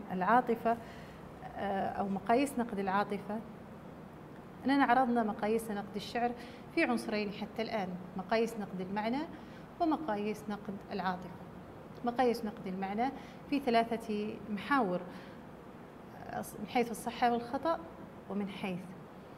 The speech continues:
ال-، العمق والسطحية، ومن حيث الجدة والابتكار.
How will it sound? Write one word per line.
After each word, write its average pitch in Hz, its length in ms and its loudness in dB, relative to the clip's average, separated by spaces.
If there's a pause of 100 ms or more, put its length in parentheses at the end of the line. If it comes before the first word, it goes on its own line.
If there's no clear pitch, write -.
(1200)
ال-، 196 680 -4 (320)
العمق 214 560 2
والسطحية، 269 720 2 (240)
ومن 196 180 -2
حيث 208 400 0 (840)
الجدة 196 380 2
والابتكار. 185 580 -2